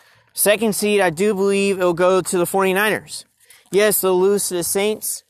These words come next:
but after that, they'll, they'll face in the Falcons, they'll beat them. They face the Rams, they'll beat them. They play away at Seattle Stadium, which is gonna be a tough matchup. But I do think,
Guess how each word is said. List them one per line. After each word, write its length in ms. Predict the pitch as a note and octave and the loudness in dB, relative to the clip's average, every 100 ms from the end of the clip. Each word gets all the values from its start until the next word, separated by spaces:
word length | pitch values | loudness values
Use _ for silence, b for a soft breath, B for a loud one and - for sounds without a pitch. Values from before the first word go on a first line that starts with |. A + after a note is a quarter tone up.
| _ b b b | _ b b b
but 100 | D#3+ | 0
after 300 | G3 F#3+ F3+ | 0 0 -2
that, 340 | F#3 G3 G3+ - _ _ - | 2 2 0 -4 _ _ -8
they'll, 280 | D#3+ F3+ - | -2 0 -2
they'll 280 | D#3 E3+ F3 | 0 2 2
face 360 | - F#3+ G3 G3+ | 2 0 0 0
in 100 | F3+ | 0
the 80 | |
Falcons, 680 | D#3 F3 F#3+ G3 G3+ G3+ - | 2 4 4 2 0 -2 -2
they'll 160 | E3 D3+ | -2 -2
beat 280 | F3+ F3+ - | -2 -2 0
them. 340 | F#3+ G3+ G3+ B B - | 2 2 -2 B B -2
They 140 | D#3 | -2
face 320 | - F#3+ - | 2 0 2
the 80 | E3+ | 0
Rams, 420 | E3+ F#3+ G3+ F#3+ | 2 2 2 2
they'll 140 | E3 D#3 | 0 0
beat 300 | F3+ F3+ F#3 | -2 -4 0
them. 340 | G3 G#3 G3+ B B B | 2 2 -2 B B B
They 100 | D#3 | -4
play 320 | - F#3 G3 | -2 2 4
away 560 | F#3+ E3+ F#3+ G3+ G#3 G#3 | 4 4 2 4 4 2
at 420 | F#3 F#3 F#3+ - | 2 2 2 -2
Seattle 540 | - G3 F#3+ G3 G3 F#3 | -4 0 2 4 2 0
Stadium, 500 | - G3+ G3+ G3+ G3 | 0 0 2 2 0
which 200 | E3+ F3 | -2 -4
is 100 | D#3 | -4
gonna 160 | F#3+ | -2
be 140 | F#3+ F3+ | 0 -2
a 20 | |
tough 300 | - G3 F#3+ | 0 0 2
matchup. 540 | F#3 F#3 - G#3+ G3+ - _ _ _ _ _ | 0 0 0 0 0 -4 _ _ _ _ _
But 200 | D3 E3 | 0 2
I 100 | F3 | 4
do 300 | D#3+ F#3+ G3+ | 2 0 0
think, 500 | - G3+ G3 F#3+ - | 0 0 0 -2 -8